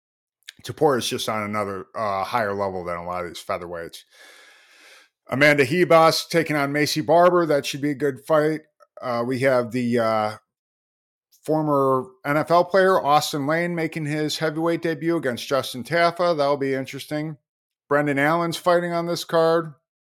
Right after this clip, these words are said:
In the prelim main event, we got Neil Magny versus Phil Rowe. That's gonna be a great fight. Randy Brown versus Wellington Turman, another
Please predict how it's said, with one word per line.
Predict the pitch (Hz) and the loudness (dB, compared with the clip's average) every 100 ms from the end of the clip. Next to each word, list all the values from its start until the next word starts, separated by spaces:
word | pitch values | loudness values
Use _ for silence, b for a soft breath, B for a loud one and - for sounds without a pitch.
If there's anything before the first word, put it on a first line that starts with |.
| _ _ _ _ _ | _ _ _ _ _
In | 120 | -8
the | 123 | -8
prelim | - 180 180 175 | 0 2 2 2
main | 175 175 | 0 0
event, | 160 180 | 2 2
we | 160 | 2
got | 139 127 | 0 2
Neil | 139 135 | 2 0
Magny | 135 135 139 | 0 0 -2
versus | 131 127 120 110 | -4 -4 -6 -10
Phil | - 139 | -2 0
Rowe. | 117 127 143 196 190 _ _ _ _ _ _ _ _ _ _ _ _ _ _ | 2 2 2 0 -8 _ _ _ _ _ _ _ _ _ _ _ _ _ _
That's | 101 113 - | -8 -6 -2
gonna | 127 | -2
be | 120 | 0
a | 123 | -2
great | 120 120 - | -2 -4 0
fight. | 131 147 - _ _ _ _ _ _ _ _ _ _ _ _ _ _ _ _ _ _ - | 2 2 -2 _ _ _ _ _ _ _ _ _ _ _ _ _ _ _ _ _ _ -2
Randy | 131 131 131 | 0 2 0
Brown | 131 127 135 | 0 0 0
versus | 127 123 120 | -2 -4 -6
Wellington | 127 127 120 120 | -6 -6 -8 -10
Turman, | - 131 131 135 131 | -10 -8 -6 -6 -6
another | 113 120 113 101 107 | -4 -2 -2 -4 -10